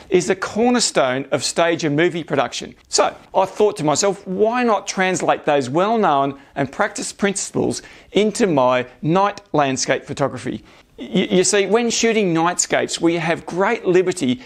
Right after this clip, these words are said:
to be able to apply light wherever we want into our images. We aren't so constrained by where the sun is in the sky as our daytime landscape friends are. We can place the light source anywhere we want to,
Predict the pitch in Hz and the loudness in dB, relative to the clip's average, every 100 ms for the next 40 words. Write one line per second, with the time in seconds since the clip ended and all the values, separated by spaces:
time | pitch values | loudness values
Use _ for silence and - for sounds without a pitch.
0 | - - 175 165 - 185 202 196 170 170 | -18 -4 -2 0 2 0 0 0 -2 0
1 | 165 143 139 156 185 107 - - - - | 0 0 0 0 0 0 -6 -16 -20 -18
2 | 165 180 196 214 220 202 185 175 170 - | -2 0 2 0 0 2 0 2 0 0
3 | 160 151 156 160 175 180 131 120 - - | -2 0 0 0 0 -2 -2 -4 -6 -12
4 | - - - 165 185 226 - 226 208 180 | -20 -20 -2 0 2 0 0 0 0 -2
5 | 160 - 180 196 180 147 139 156 143 139 | -4 -2 0 0 2 2 2 0 0 -2
6 | - 190 185 147 143 135 135 - 180 190 | 0 -2 0 0 0 0 0 0 0 2
7 | 151 147 143 135 113 175 196 160 139 127 | 2 2 2 0 0 -2 -2 -2 -2 -2
8 | 139 156 226 247 - 131 - 127 110 113 | -2 -2 -2 -4 -2 -4 -2 -6 -6 -4
9 | - - - - - - - 165 247 - | -6 -6 -14 -20 -20 -20 -6 0 2 2
10 | 381 202 180 170 - 151 165 - - 131 | -2 0 0 0 0 2 2 0 -2 -2
11 | 139 - - - - 220 247 190 151 143 | -2 -4 -10 -12 -2 2 2 4 4 4
12 | 147 165 214 208 135 139 | 2 2 0 0 -2 -2